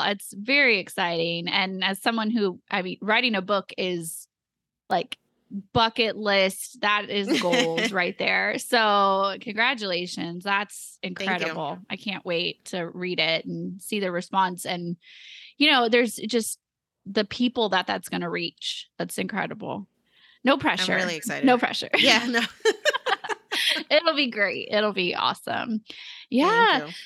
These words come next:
Speaker 1: So as my last question, I like to ask every guest to kind of encourage people to break free from that hustle culture that, like, everything you do has to turn a profit. What is something that you would like to share with us that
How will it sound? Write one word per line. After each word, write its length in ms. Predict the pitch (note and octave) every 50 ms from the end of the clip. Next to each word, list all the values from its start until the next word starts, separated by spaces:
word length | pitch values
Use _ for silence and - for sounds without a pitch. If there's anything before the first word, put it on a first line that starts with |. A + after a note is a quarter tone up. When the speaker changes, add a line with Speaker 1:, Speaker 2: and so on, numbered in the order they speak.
| - _
Speaker 1:
So 540 | - - - F#4+ D#4 D4+ D4+ D#4 D#4 D4+ - -
as 240 | - C#4+ E4 F#4
my 400 | D#4+ E4+ E4 E4 D#4+ D4+ D4+ C#4+ -
last 360 | A#3+ A#3+ A3+ A3+ B3+ - -
question, 540 | - - A3+ A3 - - - A#3 G#3+ A3 A3 -
I 520 | - A3 A3 A3 A3 A3 A3+ A3+ A3 - -
like 280 | A3+ A3+ A3 C4+ C4+ _
to 160 | - C#4+ -
ask 400 | G#3 G#3+ G#3+ G#3 G3+ - - - -
every 640 | A3+ G#3 G3+ G3+ A3 G#3 G#3 G#3 G3+ G#3 G3+ - - F#3
guest 720 | - G#3 F#3+ F#3 F3+ G3+ A3+ - - - - - - - _ _ _ _ _
to 120 | - C#4+ -
kind 340 | - - B3+ A#3+ B3 B3+ C4
of 120 | C4+ C4
encourage 580 | B3+ C4+ C#4 C4 - - C#4+ D4 E4 D4+ - -
people 400 | - A#3 A3 - - G3+ G3+ G3
to 160 | - - A3
break 320 | G3+ - G3 G3 G#3 - -
free 300 | - - A3 G#3+ G#3 G3+
from 280 | - - G3+ G3 G3
that 240 | F#3+ G3+ F#3+ F3+ - - -
hustle 500 | - - - A#3 B3 - - C4+ A3 F#3+
culture 680 | - - - G#3+ A3+ A#3 - - G3+ F3+ E3 E3 F3+
that, 140 | F3+ G3 E3+
like, 180 | F#3+ F3+ - -
everything 480 | - G#3+ A#3 A3+ C#4+ D4+ D4+ E4 C#4 C4
you 100 | B3+ C4
do 240 | G#3+ A#3 A#3 A#3+ A#3+
has 280 | C#4 B3+ A3 G3+ -
to 100 | - A#3+
turn 220 | A3 - B3+ G#3+ G#3+
a 60 | G#3
profit. 560 | - - C4 A#3+ D4 - - G3+ F3+ F#3+ - - _ _ _ - _ _ _ _ _ _ _ _ _ _
What 320 | G#3 A3 C#4+ D#4+ G4+ -
is 180 | - E4 - -
something 580 | C#4+ B3+ B3+ B3+ B3+ B3+ B3 A#3+ A#3 A#3 A3+
that 160 | A3 G#3+ -
you 80 | G#3 A3
would 120 | G#3 G#3 G#3
like 180 | G#3 G#3 G3+
to 100 | - A3
share 280 | G3+ - - G#3+ G3+ G#3
with 160 | G3+ G#3 -
us 300 | - G3 F#3+ G3 G3 -
that 440 | - - G3+ G3+ G3 F#3 F#3+ F#3+ F#3